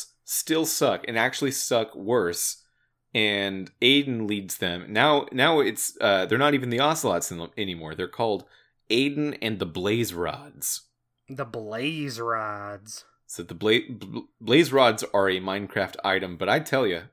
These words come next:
Speaker 2: Ocelots are better.
Speaker 1: I agree. I liked looking at the back of their coats and thinking I was seeing Conker.
Speaker 2: Yeah, that was good. That was a feature.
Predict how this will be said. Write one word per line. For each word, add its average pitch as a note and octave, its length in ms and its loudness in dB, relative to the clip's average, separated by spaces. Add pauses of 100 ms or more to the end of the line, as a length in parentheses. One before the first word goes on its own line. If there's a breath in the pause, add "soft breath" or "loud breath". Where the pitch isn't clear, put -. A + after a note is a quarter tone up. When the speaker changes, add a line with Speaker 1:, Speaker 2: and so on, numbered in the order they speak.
(100)
Speaker 2:
Ocelots C#3 600 2
are A2 200 2
better. G#2 400 -2 (800)
Speaker 1:
I D#3 160 0
agree. E3+ 420 2
I C3 100 0
liked D3 320 -2
looking D#3 260 -4
at C#3+ 80 -6
the C3 60 -10
back C#3+ 240 0
of D3+ 60 -6
their C3+ 120 -4
coats D#3+ 340 -2
and A#2+ 140 -10
thinking C#3 320 -6
I B2 80 -6
was A#2+ 160 -8
seeing C#3 300 -6
Conker. C3+ 440 -8 (140)
Speaker 2:
Yeah, B2 260 6
that B2+ 140 2
was D3 140 2
good. B2 260 0
That - 80 0
was C#3 80 0
a A#2+ 60 -4
feature. - 460 -8